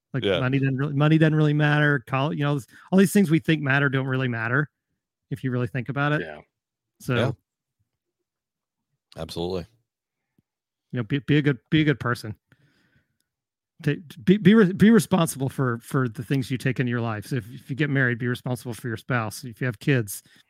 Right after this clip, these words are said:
Speaker 1: be responsible for your kids. If you, if you take on, if you commit some, if you commit to a person, you know, something to a person, then,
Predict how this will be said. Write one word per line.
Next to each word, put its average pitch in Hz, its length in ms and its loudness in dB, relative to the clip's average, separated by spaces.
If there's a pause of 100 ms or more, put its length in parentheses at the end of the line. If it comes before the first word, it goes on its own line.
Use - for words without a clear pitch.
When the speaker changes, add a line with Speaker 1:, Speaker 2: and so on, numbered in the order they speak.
Speaker 1:
be 139 60 -6
responsible 123 360 -6
for 120 100 -6
your 110 100 -6
kids. 113 320 0
If 113 120 -8
you, 110 260 -4 (460)
if - 60 -10
you 143 60 -4
take 160 220 4
on, 135 320 2 (600)
if 160 100 2
you 180 100 6
commit 208 280 8
some, 180 180 6
if 156 180 2
you 170 60 4
commit 185 260 6
to 160 100 4
a 135 60 2
person, 143 360 0
you 135 80 0
know, 123 140 2
something 120 380 -4
to 123 100 -4
a 113 40 -4
person, 120 340 -4
then, 113 200 -6